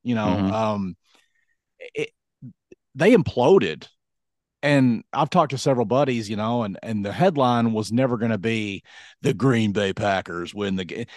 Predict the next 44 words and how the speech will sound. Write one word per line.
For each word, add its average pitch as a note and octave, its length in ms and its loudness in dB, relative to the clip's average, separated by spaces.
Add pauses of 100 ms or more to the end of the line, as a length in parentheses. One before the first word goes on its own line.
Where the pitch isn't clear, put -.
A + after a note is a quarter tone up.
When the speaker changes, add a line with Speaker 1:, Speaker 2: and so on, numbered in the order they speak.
(140)
Speaker 1:
it - 100 -2
was A#2+ 120 2
always D3+ 520 6
gonna B2 200 0
be G#2+ 420 -4 (180)
"The A#2+ 120 -6
Dallas G#2+ 480 0
Cowboys F#2+ 640 -2 (160)
lost." F#2 800 0 (100)
You C#3 100 2
know, A#2 120 4
like, A2 160 -2
it D3 80 0
was B2 180 -2
never F3 400 0
gonna, C3 600 -4 (140)
they C#3 80 -2
were D3 80 2
never F3+ 180 2
gonna D#3 140 0
give B2+ 240 0
us C3+ 200 0
the A2+ 80 -12
credit A#2 600 -4 (120)
for - 180 -10
beating G2+ 480 -2
them. E2+ 380 -12 (280)
It A#2+ 80 -2
was G#2+ 100 -4
always C3+ 320 2
gonna B2+ 160 2
be A2+ 200 -2
they A2 300 -2
beat A#2 260 -4
themselves, F2+ 760 -6
and G#2+ 160 -4
that's A#2 180 -6
what G#2+ 120 -6
I G2 140 -2
hate G#2 220 -2
about B2 280 2
it. C3 140 0 (460)
Speaker 2:
Yeah. A2 240 2
Speaker 1:
So G2+ 180 -2